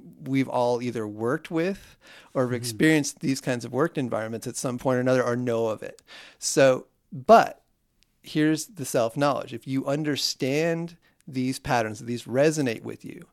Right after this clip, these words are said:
Speaker 1: one option is to try to make yourself like everybody else, wherein, you know, taking medication and other things that kind of make you into a farmer,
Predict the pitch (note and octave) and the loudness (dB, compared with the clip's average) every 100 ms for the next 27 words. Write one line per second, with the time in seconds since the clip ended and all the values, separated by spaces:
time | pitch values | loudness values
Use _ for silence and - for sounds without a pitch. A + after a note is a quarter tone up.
0 | _ - - _ _ _ _ _ _ - | _ -20 -20 _ _ _ _ _ _ -10
1 | C3+ C#3 E3 G3 E3+ E3 D#3+ C#3 C#3 - | 0 4 6 6 6 4 0 -2 -2 2
2 | C#3+ C3+ C3 C#3 C#3 D3+ B2 B2+ A#2 A2+ | 2 2 2 0 0 -2 2 0 0 -2
3 | A#2 G#2+ G#2 G2 G#2 C#3+ G2 - - - | -2 -6 -8 -10 -2 0 0 -4 -12 -14
4 | - _ _ - A#2+ A#2 A#2 A2+ A2+ A2+ | -18 _ _ -6 -2 0 0 -2 -6 -8
5 | A#2+ A#2 G#2+ - A#2 G#2+ A2+ A2 A#2 E3 | -8 -6 -6 -8 -8 -8 -10 -10 -8 -4
6 | E3 D3 D3+ C3 B2 A#2+ A#2 A#2+ A2+ - | -2 -2 -4 -2 -2 -2 -4 -6 -6 -10
7 | A#2 C3+ A#2 A#2+ B2+ C3+ C3+ C3 B2+ A#2+ | -6 -4 -2 -2 0 -2 -2 -4 -2 -4
8 | A#2 A#2+ G#2 C3+ C3+ G#2 G2 D3 | -4 -4 0 2 2 0 -8 -14